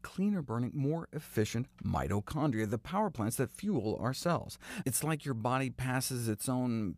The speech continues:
fuel efficiency standards. These new mitochondria create the same energy with less oxygen and produce less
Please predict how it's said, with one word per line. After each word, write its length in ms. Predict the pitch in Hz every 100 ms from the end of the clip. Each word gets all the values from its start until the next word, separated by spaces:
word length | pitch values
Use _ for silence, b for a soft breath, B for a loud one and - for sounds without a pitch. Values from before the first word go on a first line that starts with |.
| -
fuel 460 | - 147 143 139
efficiency 520 | 131 - 165 139 -
standards. 560 | 95 - 87 - - - b b b b _ _ _
These 380 | 123 135 202 233
new 320 | 175 156 180
mitochondria 880 | 202 175 165 165 - 139 104 101 107
create 360 | - - 151 -
the 100 | 123
same 500 | - - 170 190 202
energy 380 | 165 180 123 147
with 480 | 139 147 143 151
less 320 | 123 113 135 -
oxygen 640 | - 175 - 120 117 90
and 160 | 117 139
produce 320 | 110 120 -
less 240 | 117 120